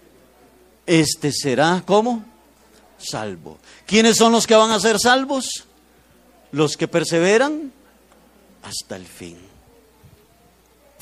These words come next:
El que persevera hasta el fin, este será salvo. Usted tiene que ser valiente. ¿Me están escuchando? Sea valiente, hermana. Sea valiente, hermano.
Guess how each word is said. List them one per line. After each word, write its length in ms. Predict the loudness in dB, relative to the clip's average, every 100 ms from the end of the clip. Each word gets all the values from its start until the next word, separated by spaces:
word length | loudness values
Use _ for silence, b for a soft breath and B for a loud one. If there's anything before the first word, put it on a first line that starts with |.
| 0
El 260 | 2 2
que 160 | 2 2
persevera 800 | 2 2 2 0 2 2 2 0
hasta 200 | -2 -6
el 120 | -6
fin, 360 | -10 -10 -12 -20 _ _ _ _ _ _ _ _ _ -20 -4
este 440 | -2 -2 -4 -8
será 440 | -6 -6 -4 -6 -10
salvo. 520 | -14 -14 -14 -20 _ _ b b b -16
Usted 180 | -10
tiene 260 | -2 0 0
que 120 | -2
ser 160 | -2 0
valiente. 560 | 0 0 -2 -6 -12 -20 _ _ _ _ _ _ -14
¿Me 60 | -6
están 180 | -2
escuchando? 600 | -2 -4 -2 0 -2 -6 -16 _ _ _ _ _ _ _ _ _
Sea 420 | -6 0 2 2
valiente, 720 | 2 2 2 2 -2 -8 -10 -12 -10
hermana. 560 | -4 -2 0 -2 -6 -14 _ _ b b b
Sea 280 | 2 4
valiente, 520 | 4 4 2 0 0 -4
hermano. 440 | 0 0 -2 -8